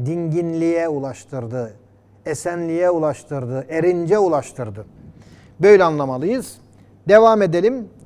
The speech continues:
Fe inne ma'al usri yusra. Evet, her, e, kuşkusuz zorlukla birlikte kolaylık vardır diyor. İnne ma'al usri yusra. Elbette yine aynı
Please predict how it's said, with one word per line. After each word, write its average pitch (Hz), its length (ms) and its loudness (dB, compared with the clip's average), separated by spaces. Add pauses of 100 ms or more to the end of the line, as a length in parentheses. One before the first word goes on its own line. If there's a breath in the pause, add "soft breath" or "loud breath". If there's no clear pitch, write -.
(340 soft breath)
Fe 214 200 -4
inne 226 500 2
ma'al 196 580 4
usri 190 340 0
yusra. 160 1000 0 (480)
Evet, 175 320 2 (100)
her, 208 340 2 (380)
e, 143 360 -4 (220)
kuşkusuz 208 680 -2
zorlukla 196 600 4
birlikte 165 440 -4
kolaylık 175 540 -2
vardır 120 420 -6
diyor. 107 340 -16 (640 soft breath)
İnne 240 300 4
ma'al 202 320 6
usri 165 300 -2
yusra. 135 520 -6
Elbette 175 500 0
yine 151 240 -4
aynı 147 320 -4